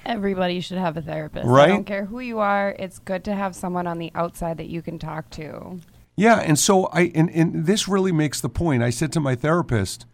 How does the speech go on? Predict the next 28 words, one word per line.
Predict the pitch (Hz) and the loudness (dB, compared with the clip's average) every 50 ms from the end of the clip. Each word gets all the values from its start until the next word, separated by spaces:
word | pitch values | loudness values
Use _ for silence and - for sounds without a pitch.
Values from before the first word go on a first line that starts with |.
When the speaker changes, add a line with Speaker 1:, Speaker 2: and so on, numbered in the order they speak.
| _ _ _ _ _ _ _ _ _ | _ _ _ _ _ _ _ _ _
Speaker 2:
"How | - 165 175 | 0 2 2
much | 185 190 175 - - | 4 2 2 2 2
I | 165 147 135 | 2 2 2
value | 107 95 104 151 151 151 160 160 147 143 147 | 0 0 0 2 2 4 2 2 0 0 -2
winning. | 123 113 107 104 135 175 190 175 139 - - - _ _ _ _ _ _ _ _ _ _ _ _ _ - | -2 -2 -2 2 2 4 4 4 2 -2 -6 -14 _ _ _ _ _ _ _ _ _ _ _ _ _ -6
Like, | 156 160 165 | -4 -2 0
I | 156 175 | 2 2
like | 175 160 170 180 190 190 - - | 2 2 2 2 2 2 0 -2
to | - 143 | -2 -2
win. | 120 101 120 104 95 - - - | 0 2 0 0 0 -4 2 4
I | 151 | 4
really | 160 160 131 131 139 185 214 220 202 190 170 | 4 4 4 0 0 2 2 2 2 2 2
wanna | 135 127 147 147 147 135 117 | 2 2 2 2 2 2 2
win. | 101 120 117 101 104 - | 2 2 0 0 -2 0
I'm | - 123 127 131 117 | 2 4 4 4 4
very | 101 101 110 139 151 165 160 147 127 | 0 0 2 4 4 4 4 2 0
competitive." | 117 - 113 104 98 123 131 156 175 - - - - - - _ _ _ _ _ _ _ _ _ _ _ _ _ _ _ _ _ | -2 -2 -2 0 2 2 2 2 0 -2 -6 -10 -16 -20 -20 _ _ _ _ _ _ _ _ _ _ _ _ _ _ _ _ _
And | - 175 180 175 160 156 151 147 - - - - _ _ _ _ - | 4 6 6 6 6 6 4 2 0 -4 -8 -14 _ _ _ _ 2
not | 139 147 170 202 370 415 - - - - | 6 8 8 8 6 4 0 -8 -12 -10
win | - 135 143 160 190 202 202 202 196 185 175 - - | -6 -2 2 2 4 6 6 4 4 2 0 0 0
at | 156 151 - | 0 0 0
someone | - - - - 208 190 175 170 165 | 0 -2 2 4 4 4 6 4 6
else's | 165 170 160 151 - - - 127 104 104 | 6 4 4 2 0 -2 -2 -2 -2 -2
expense. | 113 - - - - - - 220 214 151 107 101 113 165 - - - - - - | -2 -2 -2 -4 -4 2 6 6 6 6 6 2 0 -2 -2 -4 -6 -8 -8 -4
I | - 143 | 0 2
don't | 170 196 208 | 2 2 2
mean | 214 226 226 220 202 | 2 2 4 4 4
that. | 196 143 104 - - | 4 2 2 0 -4